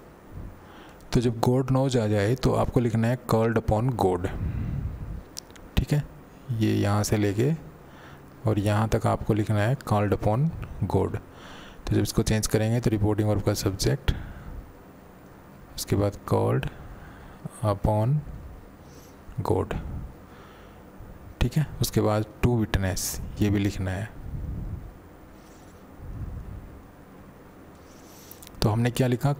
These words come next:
Called upon God to witness। ये जो phrase है हमने यहाँ से लेके यहाँ तक, ये किसकी जगह लिखी है हमने? Said से लेके exclamatory sign तक। कब लिखी है? जब ये God knows आ जाए, ठीक है?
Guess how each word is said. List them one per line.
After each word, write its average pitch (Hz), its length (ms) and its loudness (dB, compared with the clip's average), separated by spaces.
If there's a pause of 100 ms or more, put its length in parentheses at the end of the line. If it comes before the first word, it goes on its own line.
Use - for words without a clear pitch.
Called 113 240 4
upon 117 300 2
God 110 200 2
to 127 220 2
witness। - 500 0 (300)
ये 120 160 4
जो 156 120 4
phrase 113 400 2
है 107 60 2
हमने 104 220 2
यहाँ 101 340 2
से 120 120 2
लेके 101 280 2
यहाँ 98 300 2
तक, 117 180 2 (920)
ये 107 160 4 (260)
किसकी 113 280 2
जगह 113 240 2
लिखी 110 300 0
है 110 40 4
हमने? 113 260 2 (180)
Said - 360 2
से 127 120 2
लेके 104 320 0
exclamatory 101 500 0
sign 92 380 0
तक। - 120 0 (120)
कब 110 120 4
लिखी 117 340 2
है? 143 140 2 (460)
जब 113 120 4
ये 123 80 4
God 104 340 2
knows 95 280 2
आ 95 80 2
जाए, 95 320 -2 (520)
ठीक 131 160 2
है? 147 100 4